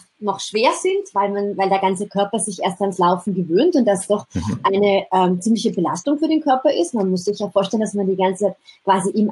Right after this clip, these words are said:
Speaker 1: Einbeinstand ist und ein Vielfaches seines Körpergewichts pro Bein, ähm, draufbringt. Und, äh, dass es dann so rund um die Knieregion wehtut, ähm, das liegt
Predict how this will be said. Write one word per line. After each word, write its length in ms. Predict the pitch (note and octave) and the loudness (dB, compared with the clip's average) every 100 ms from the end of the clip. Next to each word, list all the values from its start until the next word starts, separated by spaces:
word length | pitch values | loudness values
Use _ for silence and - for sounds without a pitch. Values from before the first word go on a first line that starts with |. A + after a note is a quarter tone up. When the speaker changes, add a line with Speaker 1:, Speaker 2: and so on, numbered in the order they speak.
| F3 | 2
Speaker 1:
Einbeinstand 800 | G3+ C4+ B3+ C4+ C4+ A#3 C4+ C4+ | 2 4 4 2 2 4 4 2
ist 280 | C#4+ E4+ - | 0 0 0
und 160 | G#3+ | 0
ein 140 | F3+ F3+ | 0 0
Vielfaches 560 | A#3 A3 A3 G#3+ A#3 - | -2 0 -2 -2 -4 -2
seines 300 | G#3 G#3 - | -4 -4 -4
Körpergewichts 760 | F#3+ A3+ A#3+ A#3 C#4+ - - _ _ | -2 -2 -2 0 -2 -4 -18 _ _
pro 160 | G3 G#3 | 2 2
Bein, 500 | G3 F#3 G3+ A3+ A#3+ | 4 2 2 0 -4
ähm, 380 | G3 F#3 F3+ F3+ - | -2 -2 -2 -6 -4
draufbringt. 540 | D#4 F3 - D4 B4+ - - - - - - - | -2 -2 0 -2 -2 -6 -20 -20 -20 -18 -10 0
Und, 380 | C4 B3+ B3+ B3+ | 4 6 4 4
äh, 280 | A#3 A3+ - _ _ _ | 4 4 0 _ _ _
dass 160 | A#3+ A#3 | -2 -2
es 120 | A#3+ | -2
dann 340 | B3 A#3+ A#3+ _ _ - G3+ | 0 0 -2 _ _ -14 -12
so 180 | F3+ C4 | -4 -2
rund 240 | A3+ F4+ E4 | 2 4 4
um 120 | C4+ | 2
die 100 | B3+ | 0
Knieregion 800 | A3+ C#4+ G4 F#4 C#4+ C#4+ D#4 A3+ | 0 2 2 -2 0 2 2 0
wehtut, 440 | A#3+ B3 E4 G#4 _ _ - - | -2 0 -2 -2 _ _ -8 0
ähm, 320 | A#3 A#3 A#3+ | 2 4 2
das 180 | A#3+ - | -2 -2
liegt 300 | C4+ D#4 | -2 -4